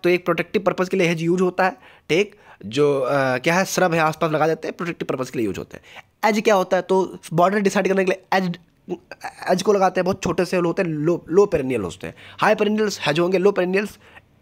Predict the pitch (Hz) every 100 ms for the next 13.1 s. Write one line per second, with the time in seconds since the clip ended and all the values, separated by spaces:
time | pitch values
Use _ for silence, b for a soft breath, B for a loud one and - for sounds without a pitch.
0 | _ - 185 127 82 73 - 196 277 -
1 | B B 139 - - - B - 233 262
2 | 233 214 196 180 170 - - 226 208 196
3 | 202 190 202 180 170 165 - B B 233
4 | 233 196 233 240 202 185 214 202 208 202
5 | 185 180 147 156 175 180 196 175 185 185
6 | 160 170 170 151 - 196 180 196 202 202
7 | 190 170 170 - B B - 220 240 220
8 | 196 196 180 190 208 214 202 214 202 202
9 | 214 214 156 175 208 190 180 185 196 196
10 | 196 - B B 175 170 - _ _ 160
11 | 160 180 190 165 - 170 165 165 170 156
12 | 170 - - 170 170 175 147 - 160 165
13 | 185